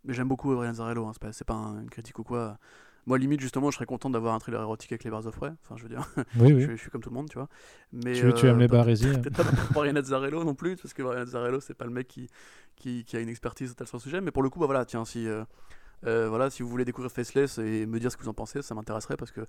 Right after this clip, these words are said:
Speaker 1: je suis très partagé sur ce bouquin. Mais, euh, voilà, après, on, on verra bien quand ça sortira. Mais je pense que de toute façon, ce sera pas à la hauteur de ce que ça aurait pu être si
Speaker 2: Non.
Speaker 1: on l'avait laissé vraiment bosser, quoi.
Speaker 2: Oui, c'est sûr.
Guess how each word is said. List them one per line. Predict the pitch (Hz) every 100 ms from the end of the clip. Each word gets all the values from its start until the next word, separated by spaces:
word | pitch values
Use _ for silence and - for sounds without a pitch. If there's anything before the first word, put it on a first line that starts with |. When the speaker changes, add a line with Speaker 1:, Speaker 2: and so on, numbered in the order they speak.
| - - - -
Speaker 1:
je |
suis | -
très | 131
partagé | 123 127 123
sur | -
ce | 117
bouquin. | 117 117 160 190
Mais, | 120 113 113
euh, | 110 110 113 117
voilà, | 110 104 - 117 69 65 64
après, | 69 -
on, | 120 113
on | 120
verra | 120 113
bien | 123
quand | 127
ça | 120
sortira. | - 113 - 117 143 - - - _
Mais | 127
je | 117
pense | 127 139 143
que | 123
de |
toute | -
façon, | 110 120 131
ce | 120
sera | -
pas | 110 123 120
à |
la | 110
hauteur | 110 131
de | 120
ce |
que | -
ça | - 110
aurait | 110
pu | -
être | 117 127 -
si | 131
Speaker 2:
Non. | 107
Speaker 1:
on | 110
l'avait | 110
laissé | 110 107 113
vraiment | 113
bosser, | 117 110 113
quoi. | 120 - -
Speaker 2:
Oui, | 143
c'est | -
sûr. | 117 107